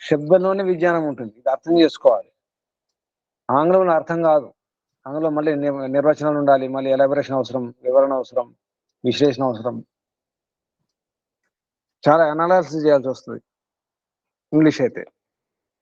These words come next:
సంస్కృతం అలా కాదు, వెంటనే తెలిసిపోతుంది. ఇది ఒక శబ్దం చాలు, ఉరూరవ లేదా ఉలూలవ, చాలా స్పష్టంగా ఉంది. ఘో-,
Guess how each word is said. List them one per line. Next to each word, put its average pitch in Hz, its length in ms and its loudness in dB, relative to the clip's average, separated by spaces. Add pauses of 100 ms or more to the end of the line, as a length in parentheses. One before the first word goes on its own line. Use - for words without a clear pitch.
(520)
సంస్కృతం 170 440 0
అలా 170 180 2
కాదు, 139 320 -4 (460)
వెంటనే 147 260 0
తెలిసిపోతుంది. 127 580 -4 (540)
ఇది 139 80 6
ఒక 135 100 -2
శబ్దం 160 340 0
చాలు, 147 160 2
ఉరూరవ 143 520 0 (240)
లేదా 135 140 -4
ఉలూలవ, 127 560 -6 (1160)
చాలా 151 100 4
స్పష్టంగా 165 460 0
ఉంది. 147 180 -2
ఘో-, 139 440 2